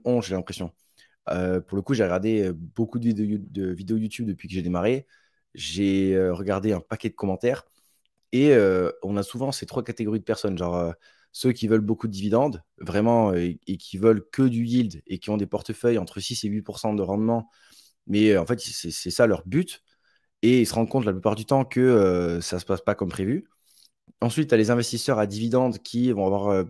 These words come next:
souvent des portefeuilles très diversifiés sur, euh, vingt-cinq, trente valeurs presque, euh, enfin, on va dire entre vingt et vingt-cinq, avec des actions dites bleues, euh, du coup, Coca-Cola, genre, presque,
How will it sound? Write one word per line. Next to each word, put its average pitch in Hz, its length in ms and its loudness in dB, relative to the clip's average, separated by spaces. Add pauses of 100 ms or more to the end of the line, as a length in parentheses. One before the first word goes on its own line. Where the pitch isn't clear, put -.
souvent 135 260 -4
des 113 100 -2
portefeuilles 107 360 -4
très - 180 -2
diversifiés 123 580 -2
sur, 113 300 0
euh, 98 120 4 (680)
vingt-cinq, 113 1040 0
trente 120 300 0
valeurs 113 380 4
presque, - 360 -4
euh, 92 240 0
enfin, 92 160 -6
on 90 60 -2
va 98 60 0
dire 98 180 0
entre 95 200 -4
vingt 113 160 2
et 107 40 2
vingt-cinq, 110 440 -2 (300)
avec 104 260 0
des 101 120 -2
actions 110 280 -2
dites 98 200 -6
bleues, 123 360 2 (260)
euh, 90 380 0
du 87 100 -10
coup, 110 160 -6
Coca-Cola, 104 720 2
genre, 95 180 -6 (600)
presque, - 320 0